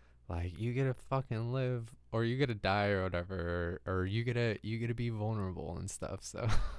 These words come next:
<laughs> um, or, I mean, whatever. Or the, it, like, in movies, whatever, like, Greys, they'll just, like, look at you, like, or they'll look at humans,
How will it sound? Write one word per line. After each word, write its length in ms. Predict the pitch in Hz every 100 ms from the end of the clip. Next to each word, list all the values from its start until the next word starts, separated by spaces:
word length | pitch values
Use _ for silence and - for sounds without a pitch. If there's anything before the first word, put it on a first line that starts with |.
| - 117 - - -
<laughs> 720 | - - - - - - -
um, 560 | 98 92 85 87 90 101 - - - - - - - - - - - - - - - - - - -
or, 140 | 117
I 80 | 117
mean, 160 | 107 90
whatever. 220 | 95 - - - -
Or 460 | 98 87 87 - - - - -
the, 120 | - -
it, 180 | - - -
like, 260 | 101 101 - - - - - - - - - - - - -
in 140 | 101
movies, 420 | 95 95 101 95
whatever, 500 | 101 98 98 98 98
like, 260 | 98 98 92 - - - - 113
Greys, 640 | 104 90 87 90 92 95
they'll 160 | - 90
just, 260 | 90 87 -
like, 240 | 95 -
look 220 | 92 92
at 140 | 95 -
you, 260 | 98 98
like, 320 | 95 92 71 -
or 120 | - 92
they'll 160 | 98
look 180 | 95 95
at 80 | -
humans, 460 | - 98 95 98